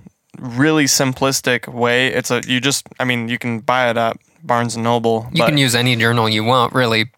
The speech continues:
Speaker 2: But yeah.
Speaker 1: But if you buy, you buy, I mean, if you buy the exact one, then it kinda,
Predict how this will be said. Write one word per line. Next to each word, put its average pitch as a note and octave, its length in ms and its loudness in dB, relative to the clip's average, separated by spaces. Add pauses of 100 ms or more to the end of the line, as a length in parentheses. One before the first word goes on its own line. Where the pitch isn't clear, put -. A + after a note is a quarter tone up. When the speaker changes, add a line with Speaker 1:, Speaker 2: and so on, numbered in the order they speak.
(100)
Speaker 2:
But B2+ 180 -2
yeah. B2 200 2
Speaker 1:
But E3 260 2
if D3 180 -2
you D3+ 100 0
buy, C#3+ 200 0
you D#3 160 0
buy, D3+ 360 2
I D3 80 0
mean, C#3 180 -4
if B2+ 80 -10
you C#3+ 60 -6
buy B2+ 200 2
the B2 260 2
exact B2 400 0
one, A#2 200 2
then A#2 140 0
it - 160 -4 (100)
kinda, B2 300 -2